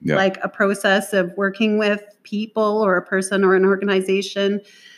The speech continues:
Speaker 2: that has to have a particular, that's looking for a particular outcome, and we can think of a creative route to getting there.
Speaker 1: Mm-hmm.
Speaker 2: So it's, yeah, it sounds kinda corny, but, like, I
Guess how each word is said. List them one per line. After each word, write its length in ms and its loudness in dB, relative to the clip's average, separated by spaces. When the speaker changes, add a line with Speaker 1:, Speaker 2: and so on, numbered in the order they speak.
Speaker 2:
that 120 0
has 400 0
to 120 0
have 240 0
a 60 2
particular, 540 -4
that's 220 0
looking 260 0
for 120 0
a 40 0
particular 680 0
outcome, 420 2
and 160 4
we 160 -4
can 240 -2
think 240 0
of 140 -6
a 280 0
creative 400 0
route 220 4
to 100 0
getting 320 2
there. 320 0
Speaker 1:
Mm-hmm. 320 6
Speaker 2:
So 420 2
it's, 540 -2
yeah, 240 2
it 80 -6
sounds 280 2
kinda 320 4
corny, 240 4
but, 320 0
like, 200 2
I 320 0